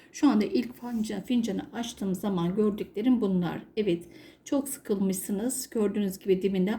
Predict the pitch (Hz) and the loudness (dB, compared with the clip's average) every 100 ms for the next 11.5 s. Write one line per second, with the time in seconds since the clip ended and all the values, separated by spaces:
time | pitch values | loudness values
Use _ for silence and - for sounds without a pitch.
0 | - 214 208 202 190 180 175 170 196 196 | -2 -2 0 0 0 0 -2 -2 -2 -2
1 | 196 214 220 220 226 - 226 226 214 226 | 0 2 2 2 -2 -6 -6 -2 0 0
2 | - - - - 302 - 320 320 240 233 | -2 -8 -8 0 0 2 2 2 0 -4
3 | 220 214 220 214 214 196 190 185 185 196 | -2 0 0 0 0 0 0 -2 -2 0
4 | 202 202 254 330 - 208 170 - - 247 | 0 2 4 2 0 0 0 -2 0 2
5 | 196 - - - - - 330 233 214 220 | 2 0 -8 -20 -16 0 4 4 2 0
6 | 339 302 - 226 208 - - - 170 - | 0 0 0 -4 -4 -10 -8 -4 -4 -8
7 | - _ 190 170 185 208 196 - 220 262 | -20 _ -4 -2 -2 -6 -6 -2 2 2
8 | 262 - _ - 302 302 294 247 254 - | 0 -8 _ -6 -2 0 0 -2 -4 -4
9 | 214 220 220 214 - 214 202 214 - 220 | 0 2 2 -4 -8 -6 -4 -6 -8 -8
10 | 208 202 196 175 - 202 220 165 - - | -8 -8 -6 -6 -2 0 2 2 0 -8
11 | - 233 214 269 | 0 2 4 2